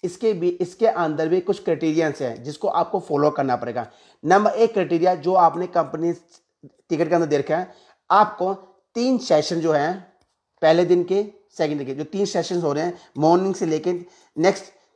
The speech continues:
अ, ट्वेंटी फ़ोर आवर्स, फ़ोर्टी एट आवर्स के अंदर आप उन सब तीनों सेशन को आपको फॉलो करना पड़ेगा, प्लस आपको वीआईपी मेंबर होना जरूरी है। जब तक आप इन चीज़ों को फॉलो नहीं करेंगे, आपको सीआरयू डबल नहीं होंगे।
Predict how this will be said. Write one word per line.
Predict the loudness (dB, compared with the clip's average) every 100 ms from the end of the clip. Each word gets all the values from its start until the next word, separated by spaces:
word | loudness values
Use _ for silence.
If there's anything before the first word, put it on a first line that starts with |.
| _ 0
अ, | 4 4 2 -4 -8
ट्वेंटी | -4 -4
फ़ोर | -4 2
आवर्स, | 2 2
फ़ोर्टी | -6 -6
एट | -6 -8 _
आवर्स | 2 2 0
के | -8
अंदर | -6 -8 -10 _ _ 2
आप | 2 2
उन | -2 -2 -2
सब | -6 -6
तीनों | -6 -4
सेशन | -4 -4 -6 -6 -2
को | -2
आपको | 0 -2 -6
फॉलो | -4 -2 -2
करना | -2 -2
पड़ेगा, | 0 0 -2 -6 -20 _ _
प्लस | 4 4 2 -16 -2
आपको | 0 2 0 -4
वीआईपी | -4 -4 -2 -2 -6 -10 -10 -16 _ _ -6
मेंबर | -2 0 0 -2 -6 _ -6
होना | -2 -2 -2
जरूरी | -4 -6 -6 -8
है। | -10 -14 _ _ _ _ _ _ _ _ _ _ _ _ _ 2
जब | 4 4
तक | 2 4
आप | 2 2
इन | -4
चीज़ों | -4 -4 -2 -2
को | -2
फॉलो | -2 -2
नहीं | 0 0
करेंगे, | 0 0 0 -2 0
आपको | 0 0 -6
सीआरयू | -6 -2 0 0
डबल | 0 -2
नहीं | -4
होंगे। | -6